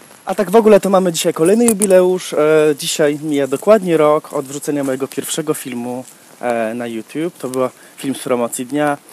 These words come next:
E, dwa dni temu był jubileusz, wiadomo, setna promocja dnia. E, bardzo wam dziękuję. Naprawdę kanał się rozrósł, bo najpierw były promocje dnia, później były vlogi, outfity, e, później się pojawiły jakieś poradniki.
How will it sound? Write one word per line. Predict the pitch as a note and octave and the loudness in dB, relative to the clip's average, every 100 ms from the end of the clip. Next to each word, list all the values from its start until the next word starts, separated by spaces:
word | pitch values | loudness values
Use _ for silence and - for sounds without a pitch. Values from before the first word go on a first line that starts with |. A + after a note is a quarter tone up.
| - - - | -20 -18 -6
E, | A2+ A2 - - - | -6 -6 -10 -20 -10
dwa | - C3+ | -2 -2
dni | B2 | -2
temu | C3+ B2+ | -6 -6
był | A#2 A#2 A2 - - - | -6 -10 -12 -20 -18 -10
jubileusz, | A#2+ A#2+ A2+ A2 | -8 -6 -6 -6
wiadomo, | A2+ A2 G#2+ - - - | -12 -12 -14 -18 -20 -14
setna | - B2+ B2+ | -4 -4 -4
promocja | A2 A#2+ A#2 - A2+ | -6 -6 -8 -12 -8
dnia. | C#3+ F#3 - _ _ - - - - - - | -6 -6 -8 _ _ -20 -20 -20 -20 -14 -6
E, | C#3+ C#3+ C#3 C#3 - - - - - - | 0 4 4 2 -4 -20 -20 -20 -12 2
bardzo | G3 E3+ | 4 4
wam | D#3+ D3 | 2 2
dziękuję. | C3+ - A2+ A#2 B2 C#3+ - - | -4 -4 -2 0 0 -4 -10 -6
Naprawdę | C#3 C#3 D#3 C3+ D3 | -4 -4 -4 -4 -4
kanał | C#3+ C3 | -4 -6
się | - | -4
rozrósł, | C3+ D#3 D3 D3 - - - - - | -2 -2 -2 -6 -8 -20 -20 -20 -2
bo | C3 A#2+ A#2 A#2 - - | 4 4 4 2 -6 -6
najpierw | C3+ B2 B2+ A2+ | -4 -2 -4 -4
były | A#2+ A2+ A2 G#2 | -4 -2 -2 -2
promocje | B2+ A#2+ A#2 B2+ | -2 -2 -4 -6
dnia, | D3+ E3+ | -2 -2
później | C#3+ B2+ C3 | -4 -8 -6
były | A2 A2 | -6 -6
vlogi, | B2 E3 D#3 C#3 C#3 B2+ | 2 4 2 0 -8 -6
outfity, | G2+ G#2+ - - E3+ - C#3+ C3+ - - - - - | -6 -8 -10 -8 -8 -2 0 0 -4 -20 -20 -14 -4
e, | B2+ A#2+ | -4 -4
później | A#2+ C#3+ C3 | -6 -8 -8
się | - | -10
pojawiły | - B2+ A#2 A2+ | -8 -8 -8 -10
jakieś | A2 - | -12 -12
poradniki. | - F#3+ F#3+ D#3+ E3+ E3+ E3 - - D3+ D3 | -2 2 2 2 -4 -4 -6 -10 -8 -6 -6